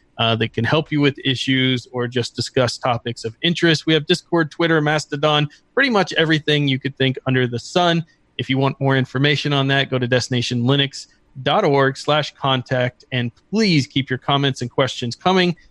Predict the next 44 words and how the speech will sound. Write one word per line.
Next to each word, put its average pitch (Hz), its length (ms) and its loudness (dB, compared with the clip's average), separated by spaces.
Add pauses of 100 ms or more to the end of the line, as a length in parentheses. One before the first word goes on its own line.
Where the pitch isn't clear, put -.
(160)
We 143 100 0
absolutely 143 500 0
love 160 360 0
to 151 100 -4
hear 143 240 2
them 135 360 0
and 123 140 -6
hear 151 220 2
of 135 100 0
ways, 135 540 0 (180)
uh, 123 300 -12
that 123 180 -6
we 127 140 -4
can 127 160 -4
improve 165 340 2
the 151 100 2
show 143 580 2
or 131 280 2
of 123 200 0
your 120 180 2
ideas, 135 560 0 (380)
uh, 127 220 0
in 127 140 0
general 123 280 2
comments. 131 600 0
And 123 220 -4
we 135 160 2
read 135 380 2
all 151 220 4
of 143 80 0
them, 143 220 2
even 135 220 -2
if 120 120 -6
we 131 80 -4
can't 127 220 -4
reply 131 380 -4
to - 200 -8
every 127 200 -2
single 123 360 -2
one. 131 360 2
We 123 160 -2
literally 131 420 0
do 123 140 -4
read 120 260 -2